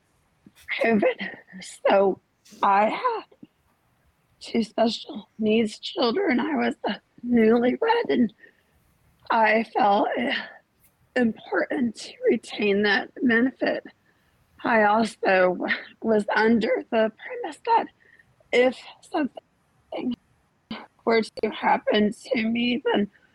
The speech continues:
I would be covered. You know, I had decided I didn't want it, um, but I felt cornered like so many others did.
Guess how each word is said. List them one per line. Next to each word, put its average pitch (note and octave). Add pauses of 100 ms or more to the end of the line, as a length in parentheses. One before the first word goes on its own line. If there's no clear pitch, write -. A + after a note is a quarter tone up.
(600)
I G3+
would G3+ (580)
be A3
covered. D#4+
You G#3
know, F#3
I A#3
had G#3+ (560)
decided G3+
I G3
didn't G#3
want G3+
it, - (540)
um, B3
but D#4
I A#3 (360)
felt C#4
cornered B3
like - (640)
so G3+
many G#3
others D#4
did. A3